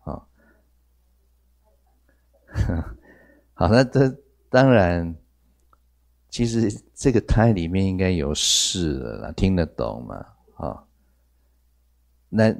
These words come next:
但，但是这个故事其实就按照佛法严格的一个，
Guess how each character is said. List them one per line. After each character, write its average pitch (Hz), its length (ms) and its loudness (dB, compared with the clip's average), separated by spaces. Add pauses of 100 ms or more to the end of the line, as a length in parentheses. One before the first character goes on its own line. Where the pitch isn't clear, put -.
(120)
但， 117 340 0
但 131 180 4
是 127 80 0
这 135 120 0
个 117 140 0 (160)
故 131 140 2
事 123 160 2
其 98 260 -4
实 85 420 -6
就 95 140 -2
按 110 180 0
照 107 240 0
佛 87 300 -6
法 80 280 -8
严 87 360 -4
格 - 180 -10
的 - 340 -6
一 85 160 -6
个， - 100 -16